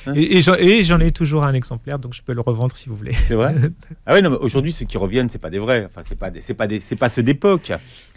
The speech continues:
Speaker 1: Alors, il y a quelques objets qui sont reconditionnés d'époque, mais non, ils ont refait une série de Nokia trente-trois dix, euh,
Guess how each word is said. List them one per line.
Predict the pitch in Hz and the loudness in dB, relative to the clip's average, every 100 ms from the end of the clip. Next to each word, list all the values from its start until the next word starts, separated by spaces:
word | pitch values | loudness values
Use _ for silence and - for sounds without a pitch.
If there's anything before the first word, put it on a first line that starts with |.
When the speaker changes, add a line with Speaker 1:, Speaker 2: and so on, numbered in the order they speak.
| - | -2
Speaker 1:
Alors, | 95 | 0
il | 120 | 2
y | |
a | |
quelques | 127 196 185 - 131 | 2 2 2 0 0
objets | 127 120 135 | 0 -2 -4
qui | 120 113 | -4 -12
sont | - 110 | -10 -14
reconditionnés | 92 117 - 123 113 110 104 | -8 -2 -2 -2 -8 -12 -6
d'époque, | 95 - 190 - | 0 0 0 -2
mais | |
non, | 113 151 104 | -2 -2 -4
ils | 90 90 | -6 -8
ont | |
refait | 80 90 107 | -6 -8 -8
une | 107 | -10
série | - 85 | -10 -12
de | 95 | -12
Nokia | 80 - | -14 -18
trente-trois | 85 - 90 80 | -18 -18 -18 -18
dix, | 78 90 92 - | -16 -16 -16 -18
euh, | - 139 160 - | -12 -10 -8 -6